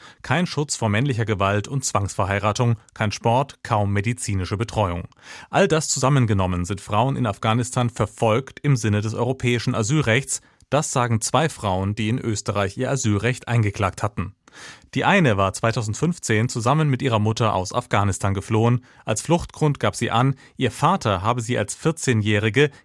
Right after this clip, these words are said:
gegen ihren Willen verheiraten wollen. Die andere Klägerin ist Jahrgang zweitausendsieben.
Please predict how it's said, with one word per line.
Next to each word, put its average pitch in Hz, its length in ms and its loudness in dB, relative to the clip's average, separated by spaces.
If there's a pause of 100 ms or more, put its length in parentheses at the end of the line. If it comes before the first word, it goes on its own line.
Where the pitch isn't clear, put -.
(100)
gegen 151 280 2
ihren 127 260 2
Willen 101 300 2
verheiraten 107 640 0
wollen. 92 340 -2 (380)
Die 123 100 0
andere 156 300 2
Klägerin 101 500 0
ist - 280 -6
Jahrgang 98 340 0
zweitausendsieben. 101 920 -2